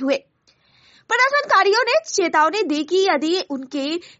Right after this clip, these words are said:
समस्याओं का समाधान नहीं हुआ तो बाईस जनवरी दो हज़ार पच्चीस को भूख हड़ताल शुरू की जाएगी। डाक कर्मियों के संघ ने विभागीय कार्य प्रणाली में खामियां और कर्मचारियों के साथ हो रहे दुर्व्यवहार को लेकर पन्द्रह प्रमुख मुद्दे उठाए हैं।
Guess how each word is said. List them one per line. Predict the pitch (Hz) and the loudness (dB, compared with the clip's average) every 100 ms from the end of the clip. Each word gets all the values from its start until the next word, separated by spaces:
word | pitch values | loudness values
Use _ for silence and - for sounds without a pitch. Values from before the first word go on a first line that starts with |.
| - | -8
समस्याओं | - 320 359 349 359 392 | -4 0 -2 0 0 2
का | - | 0
समाधान | - 359 302 302 302 269 | -2 -2 -4 -2 -2 -2
नहीं | 240 349 | -4 -2
हुआ | 494 294 277 | 0 2 2
तो | 359 403 | 0 -2
बाईस | 254 277 359 403 | 0 2 2 0
जनवरी | 294 294 285 | -4 -4 -4
दो | 262 277 | -2 -4
हज़ार | 262 269 | -2 -4
पच्चीस | 262 233 320 480 | -6 -8 -6 -6
को | - 294 | -4 -4
भूख | 247 294 285 | -4 -10 -8
हड़ताल | 220 - 220 233 | -10 -4 -4 -4
शुरू | - 247 | -8 -10
की | 202 214 | -10 -10
जाएगी। | 202 208 226 - _ _ _ _ _ _ _ _ _ _ _ - | -6 -4 -6 -8 _ _ _ _ _ _ _ _ _ _ _ -18
डाक | 247 269 262 | -6 -4 -4
कर्मियों | 262 254 285 | -8 -6 -6
के | 311 349 | -4 -6
संघ | - 294 285 | -4 -6 -6
ने | 330 | -8
विभागीय | 339 285 285 269 294 | -6 -4 -2 -4 -6
कार्य | 311 262 262 | -4 -4 -4
प्रणाली | 262 269 247 247 262 330 | -6 -6 -4 -4 -4 -10
में | 311 302 285 320 - - _ | -14 -12 -10 -10 -14 -20 _
खामियां | - 330 359 381 | -4 -2 0 0
और | 339 | 0
कर्मचारियों | 320 320 320 311 294 330 | -2 -6 -4 -2 -2 -4
के | 370 339 | -6 -6
साथ | 320 285 | -2 -2
हो | 302 302 | -2 -4
रहे | 269 269 302 | -4 -4 -6
दुर्व्यवहार | 277 247 247 277 269 | -8 -8 -6 -4 -4
को | 269 | -4
लेकर | 247 359 339 | -6 -6 -6
पन्द्रह | 339 269 240 247 | -6 -6 -6 -8
प्रमुख | 240 233 226 233 | -8 -10 -10 -12
मुद्दे | 294 247 208 | -12 -6 -4
उठाए | 202 233 247 | -4 -4 -6
हैं। | 370 330 | -4 -4